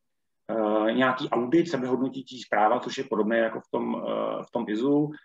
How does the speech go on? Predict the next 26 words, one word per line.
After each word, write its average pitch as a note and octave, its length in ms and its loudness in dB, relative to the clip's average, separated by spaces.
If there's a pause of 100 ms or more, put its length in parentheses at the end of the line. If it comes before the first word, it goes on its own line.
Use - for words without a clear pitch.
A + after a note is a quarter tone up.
(120)
audit B2 300 2
nějakého B2 320 0
managementu, A#2+ 640 0
management A#2 420 0
kvality, A#2 380 2
ale C3 460 2
podotýkám, C3 580 0
že B2 120 -6
ten B2 260 -4 (460)
systém A#2+ 520 0 (500)
nebyl B2 380 6
tak C3 180 0
složitý A#2 520 -6
jako, A#2+ 380 -2
a A2 100 -2
tak - 140 -4
náročný A2+ 500 0
jako A#2 260 -4
v - 400 -16
případě A2+ 400 -4
toho B2+ 200 -2
isa. G2 300 2 (1500)
Eh, A2 600 2
ten, C3+ 300 -2 (720)
ten C3+ 300 4
model, D3 720 6